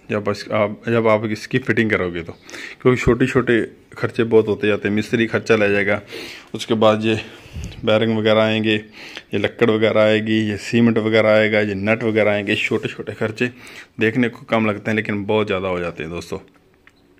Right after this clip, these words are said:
अगर आपने आटा चक्की ये वाली ख़रीदनी है कि आप ये बोल रहे हो ये रेट में ब्लोअर नहीं मिल सकता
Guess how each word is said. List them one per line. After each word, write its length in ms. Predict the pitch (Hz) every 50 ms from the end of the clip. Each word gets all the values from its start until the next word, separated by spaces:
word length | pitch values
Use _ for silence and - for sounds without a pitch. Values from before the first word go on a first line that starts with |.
| _ _ - - - - - - - - - - _ _ -
अगर 260 | - 120 123 123 - - - - - - - _ _ _ _ - 107
आपने 340 | 107 110 - 123 123 120 110 - - - - - - - -
आटा 200 | 113 107 - 117
चक्की 400 | 113 - 110 - - 120 110 104 - - - - - - - - _ _ 110
ये 120 | 110 113
वाली 160 | 107 107 110
ख़रीदनी 460 | 101 - 117 107 110 104 110 110 113
है 260 | 113 107 101 92 - - - _ _ -
कि 80 | - 120
आप 220 | 110 110 110 -
ये 220 | 113 113 113 113 107
बोल 200 | 107 107 107 104
रहे 160 | 101 107 110
हो 60 | 110 110
ये 120 | 110 110
रेट 180 | 110 110 104 107
में 140 | 107 104
ब्लोअर 200 | 101 110 110 110
नहीं 160 | 107 107 113 117
मिल 180 | 113 110 107
सकता 380 | 107 - - - - - 101